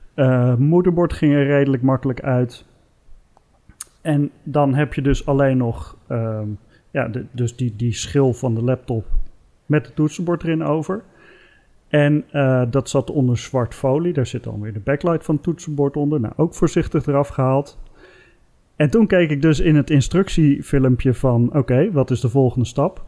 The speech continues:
En de volgende stap was... ja, plak allemaal tape op de, op de achterkant van het toetsenbord. Tape op de achterkant van het toetsenbord, waarom kan ik dat niet gewoon losmaken?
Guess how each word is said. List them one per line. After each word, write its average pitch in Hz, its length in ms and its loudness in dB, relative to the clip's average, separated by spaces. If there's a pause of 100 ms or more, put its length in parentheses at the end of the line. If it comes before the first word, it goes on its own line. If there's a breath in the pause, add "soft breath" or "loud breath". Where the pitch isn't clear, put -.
(440 loud breath)
En 151 100 2
de 135 60 4
volgende 190 280 2
stap 165 260 0
was... 151 320 0 (240 loud breath)
ja, 175 320 0 (340)
plak 185 260 2
allemaal 170 640 2
tape 190 340 4
op 139 220 -2
de, 135 160 0 (240)
op 131 160 0
de 165 60 2
achterkant 147 500 0
van 143 160 2
het 131 120 2
toetsenbord. 117 640 -2 (1200)
Tape 180 300 -2
op 160 120 -8
de - 60 -6
achterkant - 420 -2
van 143 120 0
het - 80 -10
toetsenbord, 160 420 -2
waarom 156 200 2
kan 165 140 2
ik 147 100 2
dat 139 120 -6
niet 151 160 2
gewoon 135 220 0
losmaken? 113 600 -2